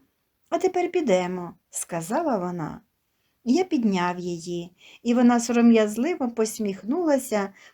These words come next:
потім милим жіночим рухом поправила волосся і глибоко зітхнула. У лісі глухо кувала зозуля.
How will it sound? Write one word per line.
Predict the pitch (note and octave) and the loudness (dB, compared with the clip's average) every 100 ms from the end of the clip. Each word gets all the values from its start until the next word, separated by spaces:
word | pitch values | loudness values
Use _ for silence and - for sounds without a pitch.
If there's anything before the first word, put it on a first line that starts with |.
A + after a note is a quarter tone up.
| - | -4
потім | F#4 F#4 D#4 C4+ | -2 0 2 6
милим | C4 F4 D#4+ C4 | 6 6 4 4
жіночим | B3 C#4 E4 D#4+ C#4 B3 | 4 2 2 2 2 4
рухом | D4+ D#4+ C4+ B3 | 2 0 0 2
поправила | B3 B3 C#4 B3+ A3+ | 2 4 2 6 4
волосся | G#3+ G#3 D4+ E4 - C4+ - _ - | 6 4 4 0 0 0 0 _ 0
і | A3 | 2
глибоко | G3 D4+ G4 D#4+ D#4 C4+ | 4 2 0 -2 -2 -2
зітхнула. | C4 C4 - G3 F#3 E3+ E3 F3 _ _ _ _ _ _ _ _ A3 | -2 -4 -6 -4 -2 -2 -6 -10 _ _ _ _ _ _ _ _ 0
У | |
лісі | G#3+ G3+ G3 - E3+ | 2 2 -2 -6 -4
глухо | D#3+ F3 F4 F#4 D4 | -2 -2 -4 -6 -10
кувала | D4 - D#3+ E3 F#3 G3+ | -8 -8 -2 0 0 -4
зозуля. | G3 G3 G3+ G3+ F3 F3 D#3 - | -8 -10 -10 -10 -10 -10 -12 -16